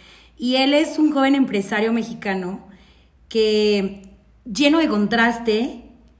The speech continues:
es una caja de sorpresas, porque creo que nadie se imagina a quién tenemos aquí. Y Fer, mil gracias por aceptar estar aquí hoy con nosotros.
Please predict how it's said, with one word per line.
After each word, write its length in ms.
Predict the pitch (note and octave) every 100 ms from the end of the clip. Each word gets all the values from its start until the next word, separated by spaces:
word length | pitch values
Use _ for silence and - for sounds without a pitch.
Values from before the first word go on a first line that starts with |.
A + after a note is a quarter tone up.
| _ - -
es 220 | B3 D4+
una 220 | D#4 A3+
caja 280 | A#3 A3+ C4
de 160 | B3
sorpresas, 1120 | A#3+ G#3 F#3+ E3 - A#3 A#3 A3+ F3+ F#3+ - -
porque 380 | - G3+ - G3+
creo 240 | G#3+ A3 A3
que 340 | A#3 A#3 A#3
nadie 360 | A3+ A3+ A#3 A#3+
se 100 | A#3
imagina 840 | G3+ F#3 - A#3 G#3+ G3 A#3 - - - -
a 140 | G#3
quién 200 | G3+ A3
tenemos 380 | A3 A3+ A3 A3
aquí. 400 | G3+ - F#3+ F#3 - - _ _ _ -
Y 360 | A3 A3+ A3+ A3
Fer, 200 | B3 B3+
mil 200 | C#4 C#4
gracias 560 | C4 B3+ A#3 A3+ C4+ -
por 180 | A3 G#3
aceptar 460 | G3+ G3 - G3+ G#3+
estar 220 | G#3 G#3
aquí 240 | G#3 G#3
hoy 100 | G3+
con 160 | G3+ G3
nosotros. 760 | F#3+ E3 F#3+ E3 F#3 A#3 -